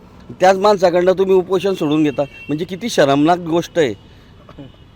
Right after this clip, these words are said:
किती शरमनाक गोष्ट आहे की ज्या माणसाकडनं तुम्ही उपोषण, अ, त्याच्या, त्याच्या ब-, लिहितात ते की लुले फॅमिली, आपलं घराणेशाही नको, हिशोब.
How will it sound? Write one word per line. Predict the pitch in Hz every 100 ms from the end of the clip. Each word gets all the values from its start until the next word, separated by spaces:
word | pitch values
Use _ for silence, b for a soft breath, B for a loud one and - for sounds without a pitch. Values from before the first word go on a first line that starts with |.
| -
किती | 185 190 254
शरमनाक | 190 165 165 175
गोष्ट | 170 180 -
आहे | 180 135 107 - -
की | -
ज्या | 151 180
माणसाकडनं | 185 185 175 175 151 156 165
तुम्ही | 170 180 180
उपोषण, | 165 175 190 180 B B B 160
अ, | 165 160 156 151
त्याच्या, | 139 160 180 170 151 127
त्याच्या | 151 175
ब-, | 165
लिहितात | 156 165 151 165 147
ते |
की | 151 156
लुले | 151 151
फॅमिली, | 151 127 131 139 139 B B -
आपलं | 135 147 156
घराणेशाही | 135 123 127 147 147 139
नको, | 143 135 151 139 - b b
हिशोब. | 131 143 175